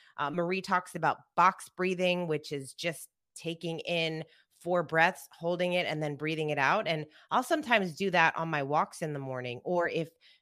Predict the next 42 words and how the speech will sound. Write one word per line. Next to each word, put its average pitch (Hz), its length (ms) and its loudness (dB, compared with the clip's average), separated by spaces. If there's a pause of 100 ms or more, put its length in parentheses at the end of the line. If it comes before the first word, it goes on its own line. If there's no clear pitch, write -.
(160)
throughout 180 260 2
the 160 80 -4
day, 175 300 4
if 147 160 -4
you 156 100 -10
get 170 220 -2
maybe 156 240 -2
a 147 40 -6
stressful 156 480 -4
email 220 340 4
or 160 180 4
a 143 60 -2
stressful 160 320 -6
phone 220 220 0
call, 185 280 4
or 160 100 0
you're 156 140 -2
working 165 340 -6
on 160 80 0
a 151 80 0
deadline, 190 420 4
or 156 40 -4 (260)
something 180 720 0
that 131 220 2 (120)
is - 280 -10 (120)
kind 170 180 -2
of 151 80 -4
stressing 180 420 -4
you 147 140 -2
out, 170 260 2
or 226 320 4
before 170 340 -2
you 180 140 -2
go 180 140 0
up 170 180 0
on 135 140 -8
stage 170 560 -6
to - 100 -10
speak, 208 460 -4 (160)
whatever, 202 680 -4 (400)
when 175 180 -4
you 180 240 -4